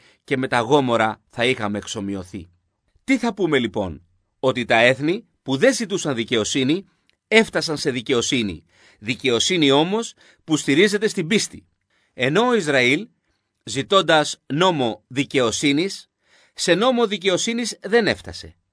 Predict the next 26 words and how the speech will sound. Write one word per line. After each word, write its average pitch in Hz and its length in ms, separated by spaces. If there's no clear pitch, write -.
Γιατί; 180 560
Επειδή 120 600
δεν 202 240
τη 269 100
ζητούσε 208 460
με 175 100
βάση 147 320
την 117 140
πίστη, 123 460
αλλά 120 300
ως 170 180
αποτέλεσμα 147 840
των 123 160
έργων 131 340
του 123 80
νόμου. 104 380
Δεδομένου 175 580
ότι 156 400
πρόσκοψαν 165 680
στην 139 220
πέτρα 185 360
του 175 100
προσκόμματος, 143 840
όπως 156 360
είναι 156 140
γραμμένο, 127 640